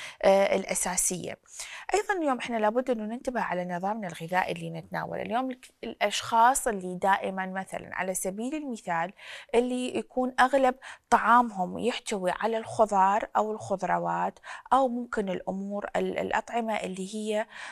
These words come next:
آه، تكون، آه، نباتية أكثر، نشوف دائما إنه، آه، ك-، تكون رائحتهم، آه، نوعا ما، آه، يعني بدو-، حتى لو ما كانوا هم خالين عطر، لكن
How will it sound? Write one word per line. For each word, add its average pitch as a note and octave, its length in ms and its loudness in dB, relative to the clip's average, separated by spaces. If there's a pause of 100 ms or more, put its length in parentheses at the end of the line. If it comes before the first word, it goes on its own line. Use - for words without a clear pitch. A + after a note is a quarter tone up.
(160)
آه، F#3+ 260 6
تكون، A3+ 520 -4
آه، F#3 480 -6 (300)
نباتية G#3+ 640 4
أكثر، F3+ 500 -4 (320)
نشوف B3 460 -2
دائما E3+ 420 0 (220)
إنه، F#3+ 300 -6 (100)
آه، F3 500 -2
ك-، - 180 -14
تكون A#3 380 -6
رائحتهم، A3+ 880 -2 (360)
آه، G3+ 400 2
نوعا D#4+ 440 -2
ما، B3 400 0 (360)
آه، G3 540 2 (200)
يعني G3+ 420 -4
بدو-، G3+ 280 2
حتى - 260 2
لو E4 140 8
ما C#4+ 120 2
كانوا D4+ 300 6
هم A3+ 220 0
خالين G#3 380 2
عطر، G#3+ 380 2 (300)
لكن B3 380 2